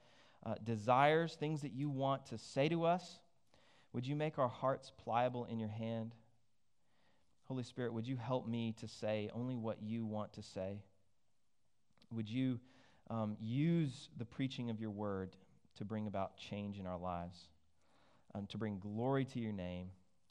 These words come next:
We ask it in Jesus' name. Amen. So, um, look at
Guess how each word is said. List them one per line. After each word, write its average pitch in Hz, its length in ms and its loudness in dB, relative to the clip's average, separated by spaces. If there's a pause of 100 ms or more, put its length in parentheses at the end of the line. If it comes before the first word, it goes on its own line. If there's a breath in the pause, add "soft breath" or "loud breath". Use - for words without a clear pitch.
(440 soft breath)
We 107 140 0
ask 107 220 2
it 110 80 -2
in 98 140 -2
Jesus' 95 380 -6
name. 87 240 -8 (260)
Amen. 92 280 -4 (3000 soft breath)
So, 147 360 12 (320)
um, 127 320 8
look 240 220 8
at - 560 10